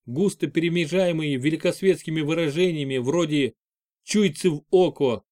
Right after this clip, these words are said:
«скурвы» и далее в том же духе, ругались они из-за самогонки, причём всерьёз. Ну да, если повстанцы не воюют с империей или Первым орденом, они обычно бухают и медитируют.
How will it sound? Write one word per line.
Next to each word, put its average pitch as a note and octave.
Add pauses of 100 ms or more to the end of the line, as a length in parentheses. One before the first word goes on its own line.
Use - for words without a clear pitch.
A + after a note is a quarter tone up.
«скурвы» C#3+ (160)
и D3+
далее D3
в C3+
том C#3+
же C#3+
духе, C#3 (420)
ругались D#3
они F#3+
из-за E3+
самогонки, F3+ (200)
причём D#3
всерьёз. C#3 (460)
Ну G3+
да, G#3 (260)
если F#3
повстанцы F3
не D#3
воюют D#3+
с -
империей C3+
или D3
Первым C#3
орденом, F#3 (220)
они F3
обычно D3+
бухают E3+
и D#3
медитируют. B2+